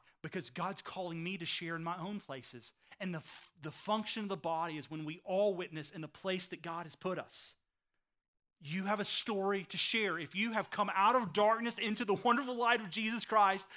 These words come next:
you have an awestruck transformation that is supernatural. He's taken natural man dead in his sin, and he has given him new life.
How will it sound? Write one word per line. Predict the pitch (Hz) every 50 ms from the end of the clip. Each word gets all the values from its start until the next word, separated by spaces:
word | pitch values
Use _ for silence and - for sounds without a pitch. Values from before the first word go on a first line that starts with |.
| - - - - - -
you | - 220 262
have | 277 254 220
an | 233
awestruck | 233 240 247 262 277 311 294 - - - 247 240 226 233 233 - - - - - _ _ _ _ _ _ _ -
transformation | - - - 269 269 285 302 285 - 302 285 254 240 233 233 - - 262 240 226 214 202
that | 226 233 233 240
is | 247 233 -
supernatural. | - - - - 285 285 285 - 285 269 254 254 277 277 269 254 240 - - 170 127 110 - _ _ _ _ _ _ _ _ _ _ _ _ _ _ _ _ _ _ _ -
He's | - 247 262 226 -
taken | - 277 269 269 277 285 262 247 240
natural | 262 269 262 277 277 - - 294 285
man | 269 254 262 254 247 233 220 190 165 165 - -
dead | - 262 262 269 294 302 294
in | 285 262
his | 247 254 262 240
sin, | - - 262 240 226 214 214 220
and | 214 208
he | 233 247
has | 247 233 190
given | 190 233 240 240 240
him | 233 220 220
new | 233 254 262
life. | 269 254 247 226 214 185 156 151